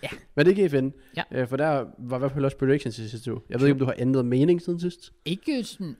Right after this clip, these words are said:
Speaker 1: umiddelbart i hvert fald. Måske en lille smule med en af dem.
Speaker 2: Okay, men
Speaker 1: That's
Speaker 2: lad os,
Speaker 1: it.
Speaker 2: lad os sige, hvis vi tager sådan nogle bundhold. Hvem forventer du sådan ligger og roder med nede i bunden, som måske i hvert fald forholdsvis tidligt udspiller deres chance for top?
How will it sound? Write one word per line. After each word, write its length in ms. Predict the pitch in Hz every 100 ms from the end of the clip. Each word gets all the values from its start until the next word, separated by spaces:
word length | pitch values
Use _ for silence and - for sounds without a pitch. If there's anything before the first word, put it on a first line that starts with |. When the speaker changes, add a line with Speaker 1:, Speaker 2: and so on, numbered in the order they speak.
| -
Speaker 1:
umiddelbart 640 | 175 214 196 135 123 -
i 100 | 139
hvert 200 | 131 131
fald. 280 | - 135 127
Måske 260 | 156 - 262
en 140 | 269
lille 180 | 277 285
smule 200 | 233 208
med 80 | 202 -
en 200 | 226 160
af 100 | 123
dem. 120 | 104 -
Speaker 2:
Okay, 200 | - 120 - -
men 80 | 135
Speaker 1:
That's 40 | 151
Speaker 2:
lad 100 | 175
os, 140 | 170
Speaker 1:
it. 120 | 175
Speaker 2:
lad 100 | 175
os 60 | 180
sige, 140 | 202
hvis 180 | 202 185
vi 60 | 180
tager 400 | - 208 170 139
sådan 300 | 147 131 120 _ _ _ -
nogle 260 | 143 143 143
bundhold. 440 | 143 143 131 107
Hvem 180 | 117 143
forventer 320 | 147 143 143
du 120 | 101
sådan 260 | 104 123 113
ligger 200 | 120 110
og 160 | 78 110
roder 200 | 123 113
med 220 | 127 147 - - _
nede 200 | 131 143
i 40 | 135
bunden, 360 | 135 127 117
som 320 | - 117 107 - _ _ _
måske 320 | 127 117 -
i 40 | 131
hvert 160 | 117
fald 200 | 120 117 - _ _ -
forholdsvis 460 | 165 196 190 170
tidligt 380 | - 175 175 175
udspiller 320 | 139 139 135
deres 160 | 117 113
chance 300 | 117 120 -
for 380 | - 117 107 - _ _ _ -
top? 480 | - 113 - -